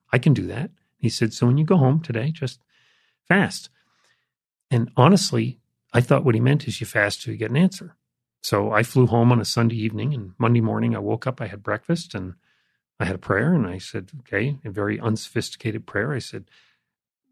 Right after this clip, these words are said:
uh, "Heavenly Father, I just, I think this about Lori, and I think this about the church, and I just gotta make sure that they're separate.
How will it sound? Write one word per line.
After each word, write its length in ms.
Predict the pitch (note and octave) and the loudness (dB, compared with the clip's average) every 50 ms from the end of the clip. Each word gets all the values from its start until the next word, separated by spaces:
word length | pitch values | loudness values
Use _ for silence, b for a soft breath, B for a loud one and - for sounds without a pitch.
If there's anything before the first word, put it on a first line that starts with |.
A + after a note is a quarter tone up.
| _ _ - | _ _ -18
uh, 180 | G#2 G2 G2+ | -18 -18 -12
"Heavenly 320 | F#2+ G#2+ G#2+ G#2+ G#2+ A2+ G2+ | -8 -6 -6 -4 -4 -4 -4
Father, 460 | - - G#2+ G#2+ A#2+ D3 D3 C3 G#2+ | 0 2 2 2 4 4 2 2 2
I 60 | G2+ | 0
just, 300 | G2 - - A2 - - - | -4 -8 -12 -14 -14 -14 -14
I 80 | F#2+ | -14
think 240 | F#2+ - - A2 - | -10 -6 -6 -6 -4
this 160 | - A2+ - | -6 -8 -8
about 220 | - - A#2 A2+ B2 | -8 -8 -8 -6 -4
Lori, 240 | A#2 A#2 C3+ D#3+ E3 | -2 -2 0 0 0
and 100 | C3 G2 | 0 -2
I 60 | G2 | -4
think 240 | - - A2+ - - | -6 -8 -8 -8 -8
this 160 | A#2+ - - | -12 -12 -12
about 240 | - - A2 G2+ - | -10 -10 -10 -10 -12
the 80 | _ | _
church, 360 | - - - A#2 D3 D#3 - | -6 -2 -2 -2 -2 -2 -6
and 100 | - G2+ | -8 -8
I 40 | F#2+ | -10
just 320 | F#2 - - C#3 B2+ - - | -8 -4 -2 -2 -2 -2 -2
gotta 200 | C3 B2 A#2+ A#2 | -4 -2 0 0
make 200 | A#2 A2+ A#2 - | -2 -2 -2 -4
sure 340 | - - A#2 A2 A2 G#2+ | -6 -6 -4 -6 -6 -6
that 200 | G#2 G#2 A2+ - | -8 -12 -16 -12
they're 280 | - G#2+ G2 F#2+ F#2+ - _ _ _ _ _ _ _ | -10 -10 -8 -10 -10 -16 _ _ _ _ _ _ _
separate. 400 | - - - - - - - | -16 -14 -14 -14 -16 -18 -20